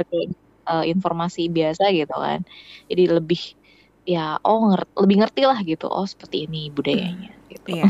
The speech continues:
Speaker 2: iya. Oke.
Speaker 1: Nah, tapi ada, ada yang khas. Iya, jadi kalau tadi kan untuk yang, eh, tamunya ya.
Speaker 2: Iya, untuk
Speaker 1: Eh,
Speaker 2: tamunya.
Speaker 1: pakaian, aturan pakaian untuk tamunya kalau datang ke pesta pernikahan Korea gitu.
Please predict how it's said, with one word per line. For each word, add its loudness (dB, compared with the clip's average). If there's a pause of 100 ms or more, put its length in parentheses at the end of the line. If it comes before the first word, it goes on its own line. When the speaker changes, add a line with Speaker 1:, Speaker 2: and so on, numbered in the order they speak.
(160)
Speaker 2:
iya. -14 (220)
Oke. -2
Speaker 1:
Nah, 0
tapi 0
ada, 2
ada 2
yang 4
khas. -2
Iya, 6
jadi 4
kalau 2
tadi 4
kan 4
untuk 4
yang, 2
eh, 4
tamunya 4
ya. -4 (640)
Speaker 2:
Iya, 0
untuk -2
Speaker 1:
Eh, 0 (240)
Speaker 2:
tamunya. -6
Speaker 1:
pakaian, 2
aturan 2
pakaian 2
untuk 2
tamunya 4
kalau 4
datang 2
ke 2
pesta 0
pernikahan -2
Korea 2
gitu. -6